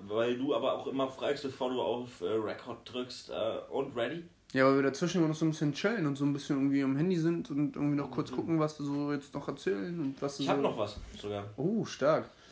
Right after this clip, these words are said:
Speaker 1: Und zwar, äh, hab ich mir die Frage gestellt.
Speaker 2: Ja.
Speaker 1: Ähm, wenn du jetzt Rapper wärst,
Speaker 2: Rapper, ja.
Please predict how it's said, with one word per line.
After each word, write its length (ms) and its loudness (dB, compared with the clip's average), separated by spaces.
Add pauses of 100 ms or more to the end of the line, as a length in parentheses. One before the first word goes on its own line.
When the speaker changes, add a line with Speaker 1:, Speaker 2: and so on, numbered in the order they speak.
Speaker 1:
Und 140 -4
zwar, 460 2
äh, 360 0 (140)
hab 160 2
ich 180 -4
mir 480 -2
die 200 -10
Frage 400 -10
gestellt. 460 -6 (380)
Speaker 2:
Ja. 340 0 (600)
Speaker 1:
Ähm, 680 -2 (1000)
wenn 160 -4
du 120 0
jetzt 260 2 (140)
Rapper 440 0
wärst, 440 -6
Speaker 2:
Rapper, 280 -2
ja. 200 -6